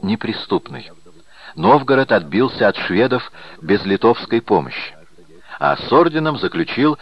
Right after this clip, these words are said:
в тысяча четыреста двадцатом году «Вечный мир». Едигей сжёг предместье Киева в тысяча четыреста шестнадцатом году,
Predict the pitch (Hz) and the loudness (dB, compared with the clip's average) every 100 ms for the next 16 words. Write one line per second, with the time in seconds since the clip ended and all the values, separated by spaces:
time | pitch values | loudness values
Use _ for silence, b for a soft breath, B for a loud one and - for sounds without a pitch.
0 | B B - - 127 - 131 135 123 - | B B -14 -2 0 0 -4 -2 -4 -2
1 | 113 110 - 107 90 87 101 98 92 82 | -2 -4 -4 -2 0 0 0 -2 -2 -2
2 | 78 95 107 B B 73 87 87 - 87 | 0 0 -2 B B 2 2 2 -2 -2
3 | 85 71 - - - - 80 - - B | -2 -6 -10 -18 -20 -20 -20 -20 -20 B
4 | - 87 110 117 127 175 180 117 95 - | -4 -2 0 0 4 6 4 2 -2 4
5 | 147 - 120 95 113 120 - 104 - 107 | 4 4 -2 0 -2 -4 -2 -4 -2 -2
6 | 120 123 139 131 B B B - - 120 | -2 0 0 -2 B B B -18 -4 -2
7 | 127 123 - 110 - 120 110 - 101 - | -2 -4 -2 -4 -2 -2 -2 -4 -6 -6
8 | - 101 98 - 90 90 87 87 | -2 -2 -2 -4 -4 -2 0 0